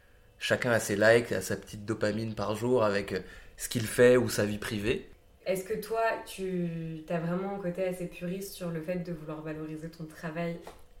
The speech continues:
Speaker 2: indépendamment de
Speaker 1: Mm.
Speaker 2: ton image et justement que de pas cristalliser trop d'attentes par rapport à ta personne alors que ce que tu fais en tant que comédien, c'est pas toi, mais c'est autre chose que tu mets en avant.
Speaker 1: Mm.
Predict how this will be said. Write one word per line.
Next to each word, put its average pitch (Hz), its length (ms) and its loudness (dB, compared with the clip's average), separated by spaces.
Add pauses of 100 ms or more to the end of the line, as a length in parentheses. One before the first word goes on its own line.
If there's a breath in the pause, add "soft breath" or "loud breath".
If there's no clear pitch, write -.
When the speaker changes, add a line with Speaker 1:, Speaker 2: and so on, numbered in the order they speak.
(140)
Speaker 2:
indépendamment 185 800 -2
de 107 120 2
Speaker 1:
Mm. - 40 0
Speaker 2:
ton 180 200 -2
image 180 260 0
et 180 60 0
justement 180 460 -4
que 160 360 -6 (380 loud breath)
de 175 60 -4
pas 180 160 0
cristalliser 165 1000 -6 (460 loud breath)
trop - 200 -6
d'attentes 185 540 0
par 165 140 -4
rapport 165 260 -6
à 156 60 -6
ta 170 160 -4
personne 175 480 -2
alors 151 280 -6
que 165 60 -12 (460)
ce - 80 -20
que 170 100 -12
tu 170 140 -12
fais 165 100 -12
en 165 80 -6
tant 165 120 -10
que 156 80 -10
comédien, 165 340 -4
c'est 160 80 -8
pas 147 200 -10
toi, 170 240 -2
mais 156 120 -4
c'est 143 420 -12 (640 soft breath)
autre 170 260 -4
chose 175 240 -4
que 175 100 -8
tu 170 180 -8
mets 160 40 -2
en 156 120 -4
avant. 156 260 -4
Speaker 1:
Mm. 117 220 -2